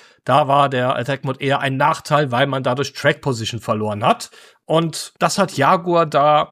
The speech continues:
sehr gut gemacht. Da hat sich auch im Endeffekt niemand drüber beschwert, sondern das wurde überall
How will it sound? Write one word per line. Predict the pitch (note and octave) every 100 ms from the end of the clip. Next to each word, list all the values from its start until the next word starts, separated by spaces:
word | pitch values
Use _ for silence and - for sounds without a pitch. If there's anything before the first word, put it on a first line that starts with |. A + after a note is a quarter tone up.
| _
sehr | C3+ G#2+ G3+ A3
gut | G3 G3
gemacht. | D#3 D3 F3+ - - -
Da | - D3+ C#3+
hat | F3
sich | - F3+
auch | D#3 - - -
im | E3+
Endeffekt | F3 - D#3+ -
niemand | D3+ A3+ A3+ F3
drüber | D#3+ D#3
beschwert, | C#3+ C3 - D#3 G3
sondern | - E3 E3 D#3
das | D3 -
wurde | D3+ C#3+
überall | F#3+ G3+ F3+ D3+ C#3+ D3+